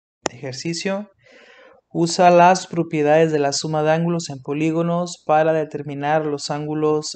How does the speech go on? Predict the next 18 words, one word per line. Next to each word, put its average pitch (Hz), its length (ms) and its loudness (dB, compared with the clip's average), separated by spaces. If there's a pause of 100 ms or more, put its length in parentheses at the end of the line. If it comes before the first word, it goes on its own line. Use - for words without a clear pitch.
restantes. 131 920 -12 (580)
Eso 156 400 -8
para 151 260 2
el 147 120 -2
tema 151 320 -2
de 165 280 0
geometría 151 760 -2 (260)
clásica. 139 580 -6 (440)
Si - 320 -6
ven 170 240 2
el 175 100 -2
dibujo, 180 480 -2
tenemos 165 460 -2
un 170 100 -2
pentágono 175 580 2
y 156 100 -4
un 160 120 -6
triángulo. 160 560 -2